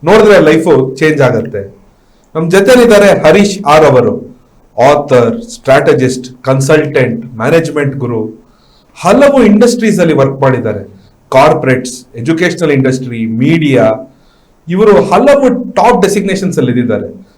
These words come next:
ಸಿ ಇ ಒ, ಅಡ್ಜುಡಿಕೇಟರ್, ಪ್ರೆಸಿಡೆಂಟ್, ವೈಸ್ ಪ್ರೆಸಿಡೆಂಟ್, ಚೇರ್ಮನ್.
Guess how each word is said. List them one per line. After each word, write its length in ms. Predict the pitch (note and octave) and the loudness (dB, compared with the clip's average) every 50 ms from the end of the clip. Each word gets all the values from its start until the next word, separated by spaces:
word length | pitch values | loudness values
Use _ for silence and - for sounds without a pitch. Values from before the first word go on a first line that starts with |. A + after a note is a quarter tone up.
| _ _ | _ _
ಸಿ 260 | - - - D#3+ D#3+ D#3 | -20 -14 -8 -6 -6 -6
ಇ 260 | D#3 D3 C3+ B2+ B2 | -6 -4 -4 -2 0
ಒ, 300 | A#2 A2+ A2+ A2+ A2+ A2+ | 0 2 0 0 -2 -4
ಅಡ್ಜುಡಿಕೇಟರ್, 1120 | A2+ A#2+ B2 B2 B2 D3+ E3+ E3 D#3 - C#3 C3 B2 A#2+ - A#2 A2+ A2 A2+ - - - _ | -6 -6 -6 -6 -2 -2 0 0 0 0 0 0 -2 0 -2 -2 -2 -2 -4 -6 -12 -6 _
ಪ್ರೆಸಿಡೆಂಟ್, 600 | B2+ B2 B2+ D#3 D#3 C#3+ C3 B2 - - - - | -2 0 0 0 0 0 0 0 -2 -6 -6 -4
ವೈಸ್ 260 | A2 C3 D#3 D#3+ - | -4 -4 -2 -4 -2
ಪ್ರೆಸಿಡೆಂಟ್, 640 | - D3+ C3+ C#3 C3 B2+ A#2+ A#2 A#2 - - - - | -2 0 0 0 0 0 -2 -4 -6 -8 -10 -12 -4
ಚೇರ್ಮನ್. 640 | - D3+ D#3+ D#3+ D#3 C#3 C3 A#2+ A2+ A2+ A2+ - | 0 2 2 2 2 0 -2 -4 -4 -6 -8 -10